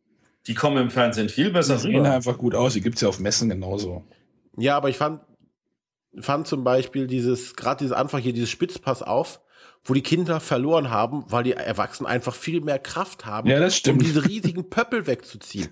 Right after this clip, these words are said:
Speaker 2: <laughs>
Speaker 3: Ich weiß nicht, wer, wer auf die hirnrissige Idee kam, da Kinder gegen Erwachsene antreten zu lassen, bei einem Spiel, wo es einfach auf Kraft und,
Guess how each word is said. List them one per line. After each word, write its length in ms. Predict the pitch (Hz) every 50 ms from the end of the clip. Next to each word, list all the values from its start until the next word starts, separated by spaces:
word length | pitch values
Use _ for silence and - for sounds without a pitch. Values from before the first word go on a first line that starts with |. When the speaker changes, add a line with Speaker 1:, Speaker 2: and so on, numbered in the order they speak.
| - -
Speaker 2:
<laughs> 280 | - - - - - - - _ _ _ _ _ - 117
Speaker 3:
Ich 120 | 135 139
weiß 160 | 156 165 165
nicht, 80 | 170 147
wer, 320 | 175 160 123 101 - 82 104
wer 160 | 139 156 175
auf 80 | -
die 100 | - 147
hirnrissige 680 | 120 135 190 233 240 247 240 214 202 - 180 143 143 151
Idee 200 | 127 170 190 202
kam, 300 | 190 - 165 139 131 117
da 160 | 127 127 151
Kinder 400 | - - - 190 214 220 208 180
gegen 240 | 160 170 175 175 175
Erwachsene 440 | 170 143 - - - - - -
antreten 460 | - 117 117 - - 123 120 120 127 120
zu 80 | -
lassen, 300 | 135 117 113 - 190 180 - - - - - - -
bei 80 | - 127
einem 140 | 135 139
Spiel, 280 | 135 - - 139 160 165
wo 60 | 151
es 100 | 175 170
einfach 300 | - - 127 127 143 127
auf 220 | - 127 127 - -
Kraft 420 | - - - 180 180 - - -
und, 300 | 127 123 120 - - -